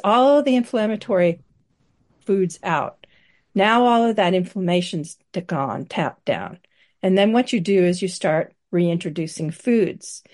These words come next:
And you keep a diary. The best way to do it is keep a diary. You add a food in one at a time. And remember, we talked about the difference between the, um, sensitivity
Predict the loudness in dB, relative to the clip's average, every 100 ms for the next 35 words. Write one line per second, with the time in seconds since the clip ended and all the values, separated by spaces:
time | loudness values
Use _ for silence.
0 | _ -2 0 -2 -4 0 2 4 2 0
1 | 0 -2 0 -2 -2 -2 -6 -6 -8 -8
2 | -8 -6 -4 0 2 0 -2 -10 -14 _
3 | _ -2 0 0 -4 -2 2 2 0 -2
4 | -4 -2 0 0 0 0 -2 -6 _ _
5 | _ _ _ _ _ _ _ _ -2 0
6 | 0 -2 -2 -2 0 0 -2 -6 _ _
7 | -8 -2 2 2 2 -2 -2 -4 -4 -4
8 | -2 -2 -2 -4 -6 -8 -6 -8 -4 0
9 | 2 2 0 -6 _ _ -8 0 0 0
10 | -4 _ _ _ -4 -4 -4 -12 _ _
11 | _ -20 _ _ _ _ _ _ _ -14
12 | -2 0 0 -6 -2 -2 -2 -4 -2 -2
13 | -2